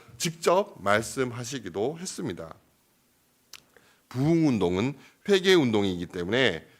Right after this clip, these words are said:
성령의 역사하심이 없이는 절대로 일어날 수가 없습니다. 그리고 그러한 성령님의 역사를 사모하며 구하는 사람들이 있을 때에 어느 나라, 어느 공동체에게나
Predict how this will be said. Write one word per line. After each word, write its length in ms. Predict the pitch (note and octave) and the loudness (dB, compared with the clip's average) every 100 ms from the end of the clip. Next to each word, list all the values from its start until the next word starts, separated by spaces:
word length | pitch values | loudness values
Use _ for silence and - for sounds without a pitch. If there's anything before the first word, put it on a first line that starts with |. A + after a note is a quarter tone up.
| _ | _
성령의 720 | - - A#3+ A#3+ A#3+ A3+ G3+ | -12 -2 0 4 4 6 6
역사하심이 760 | C#3 A#2+ - - C#3+ B2 D3 C3+ | 6 4 2 4 4 4 -2 -2
없이는 440 | G#2 F#2+ F#2+ F#2+ | -2 -6 -8 -8
절대로 520 | - F#2 F2 E2+ F#2 - | -6 -8 -6 -4 -4 -4
일어날 340 | C#3 A#2 E2+ | -4 -2 -4
수가 420 | D#2 - G#2 A#2 A2+ | -10 -6 0 0 0
없습니다. 640 | G2+ - A#2 E2 D#2+ D2 _ _ _ _ _ | -8 -8 -10 -8 -10 -12 _ _ _ _ _
그리고 600 | C3+ B2 A2+ A#2 C#3+ C#3 - _ | -2 2 4 4 4 -2 -18 _
그러한 360 | C3 C3+ C#3 C3+ | 4 6 8 4
성령님의 960 | C#3 G#3 G#3+ G#3+ G#3 F#3 C#3+ C#3+ D3+ | -2 0 4 4 4 4 6 4 6
역사를 420 | B2 A2+ D3 B2+ | 4 4 4 4
사모하며 800 | B2 - E3 E3+ E3+ C#3 C3 D#3+ - - _ _ | 2 2 2 6 4 6 4 2 -4 -20 _ _
구하는 440 | A#2 C3+ D3 F#3 | 2 6 6 6
사람들이 480 | G3+ G3 G#3 F3 B2 | 4 4 4 4 0
있을 280 | F#2 F3 D#3+ | -2 -4 0
때에 400 | B2+ C3+ B2+ D#2 - _ _ - | 4 4 4 0 -12 _ _ 0
어느 200 | B2 A#2 | 2 2
나라, 520 | G#2+ F#2+ F2+ A2+ - _ - | 0 2 0 0 -6 _ -6
어느 240 | A#2+ A#2 | -2 -2
공동체에게나 1120 | - G2 G#2 A#2+ A#2 G2+ F2 F2 E2+ G#2 F#2 | -2 -6 -4 -4 -6 -10 -10 -8 -4 -2 -2